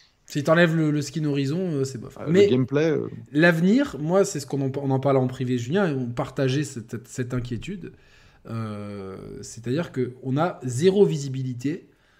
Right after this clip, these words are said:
Speaker 1: sur l'avenir. Euh, avoir, qu'on ait plein de jeux, y a pas de souci. Qu'on ait plein de portages de jeux, euh, de jeux Quest, euh, c'est sûr qu'on les aura, ils arrivent tous.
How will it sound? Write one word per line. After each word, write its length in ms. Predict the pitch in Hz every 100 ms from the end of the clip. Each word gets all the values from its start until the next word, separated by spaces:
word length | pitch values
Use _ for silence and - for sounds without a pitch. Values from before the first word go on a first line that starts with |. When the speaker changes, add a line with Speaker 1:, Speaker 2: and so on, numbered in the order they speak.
| _ _
Speaker 1:
sur 300 | - - 156
l'avenir. 640 | 143 135 135 160 170 - - _ _ _ -
Euh, 260 | 113 113 - -
avoir, 500 | 139 156 147 135 - -
qu'on 200 | - 240
ait 80 | 247
plein 220 | - 190
de 60 | 170
jeux, 400 | 147 202 285 - - _ _ 127
y 80 |
a 40 | 135
pas 140 | 202
de 60 | 202
souci. 300 | 170 - 120
Qu'on 160 | 131
ait 80 | 127
plein 180 | 123 190
de 60 | 185
portages 440 | 180 - 185 147
de 120 | 135
jeux, 280 | 131 147 160 143
euh, 160 | 127
de 140 | 123 123
jeux 160 | 127
Quest, 520 | 123 156 202 202 - - - - - _ -
euh, 60 | 131
c'est 180 | 123 135
sûr 260 | 220 208
qu'on 140 | 170 151
les 200 | 135 135
aura, 400 | 139 170 190 190
ils 180 | 143 135
arrivent 260 | 131 120
tous. 480 | - 165 196 196 -